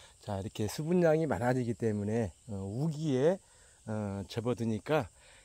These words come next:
이제는 여름 버섯들이, 어, 많이 돋고 있습니다. 자, 이런 모습입니다.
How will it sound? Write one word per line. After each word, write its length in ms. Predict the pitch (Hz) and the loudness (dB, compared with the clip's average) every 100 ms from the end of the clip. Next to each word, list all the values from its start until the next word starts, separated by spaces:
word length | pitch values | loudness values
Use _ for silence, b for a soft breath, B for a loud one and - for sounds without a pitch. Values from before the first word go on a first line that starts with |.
| - | -12
이제는 520 | 113 110 110 123 165 - b b - | -8 -2 0 0 -2 -6 b b -4
여름 220 | 120 135 | 0 0
버섯들이, 580 | 113 123 - 104 123 165 - - | -2 -6 -6 -4 -4 -4 -10 -14
어, 440 | 95 95 95 95 92 - _ _ | -10 -10 -10 -10 -14 -20 _ _
많이 280 | 85 107 117 | -10 -6 -6
돋고 260 | 104 - 107 | -6 -6 -8
있습니다. 520 | - 110 101 90 80 - _ | -4 -6 -4 -6 -10 -14 _
자, 320 | - 87 78 | -8 -6 -6
이런 200 | 90 104 | -8 -6
모습입니다. 880 | 110 101 95 98 92 90 87 87 143 | -6 -6 -8 -6 -8 -8 -6 4 4